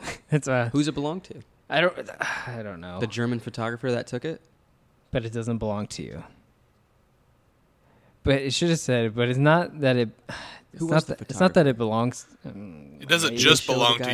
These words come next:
Speaker 2: in
Speaker 3: you.
Speaker 2: Wonder Woman?
Speaker 1: It doesn't just belong to you. It's
Speaker 2: Yeah,
Speaker 1: also you.
Speaker 2: that
Speaker 1: It
Speaker 2: could have
Speaker 1: is
Speaker 2: been
Speaker 1: you.
Speaker 2: better.
Speaker 1: Yeah, I don't know. Cracked Luther's Drive, found your photograph. <laughs>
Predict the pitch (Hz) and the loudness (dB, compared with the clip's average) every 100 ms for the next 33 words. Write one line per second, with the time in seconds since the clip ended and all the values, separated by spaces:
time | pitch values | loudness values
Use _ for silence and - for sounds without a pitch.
0 | 127 120 117 127 131 143 143 - _ _ | -4 -4 -4 -6 -6 -8 -12 -16 _ _
1 | _ _ _ _ _ 135 151 143 117 127 | _ _ _ _ _ -4 0 0 2 4
2 | 175 - 90 85 - - 71 101 170 131 | 4 2 -8 -10 -14 -12 -6 -4 -2 -2
3 | 113 113 107 98 127 143 76 92 131 135 | -2 -4 -6 -2 2 2 2 -4 -4 -4
4 | 127 120 151 113 - - 80 - - _ | -2 2 2 2 -6 -10 -12 -14 -20 _
5 | 113 101 101 107 80 80 _ _ _ _ | -10 -8 -8 -10 -12 -20 _ _ _ _
6 | 156 139 143 139 135 127 156 156 135 123 | -2 -2 -2 -4 -4 -6 -4 -2 -2 -2
7 | 107 107 - 139 139 123 120 113 117 - | -6 -6 -2 0 2 2 2 0 -2 -10
8 | _ - - 156 202 170 | _ -8 -2 -2 -2 -8